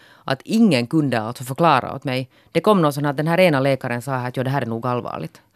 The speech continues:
Att det kan ju nog hända att hon dör. Sen nästa läkare någon helt annanstans och säger någonting och så får du såna här droppar av information.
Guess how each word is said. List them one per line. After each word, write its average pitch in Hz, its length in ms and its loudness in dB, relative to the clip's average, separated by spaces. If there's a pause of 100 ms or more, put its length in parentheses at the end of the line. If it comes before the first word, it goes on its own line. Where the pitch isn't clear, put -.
(260)
Att 123 120 -6
det 139 60 -4
kan 131 160 -2
ju 117 60 -4
nog 127 160 -4
hända 127 180 -4
att 113 80 -12
hon 127 100 -8
dör. 120 200 -2
Sen 147 180 -2
nästa 156 280 0
läkare 117 320 -4
någon 120 160 -4
helt 135 180 -2
annanstans 120 520 -4
och 123 60 -10
säger 120 320 -2
någonting 127 280 -6
och 120 80 -8
så 135 60 -10
får 151 200 0
du 123 80 -2
såna 135 180 -6
här 131 80 -2
droppar 143 420 0
av 90 160 -4
information. 131 600 -6